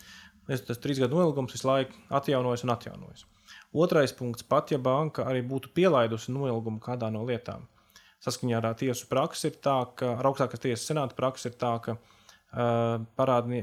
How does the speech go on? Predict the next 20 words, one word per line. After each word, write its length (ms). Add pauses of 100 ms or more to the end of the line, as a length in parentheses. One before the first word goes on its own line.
ja, 160
ja 80
parādnieks 560
pats 240
šo 140
noilguma 480
iebildumu 400
neceļ 400
tiesas 260
procesā, 460 (100)
tad, 240
ā, 320
pati, 360
nu, 160
pat 200
noilgus-, 560
noilguša 540
saistība 420
var 120
izpildīt. 520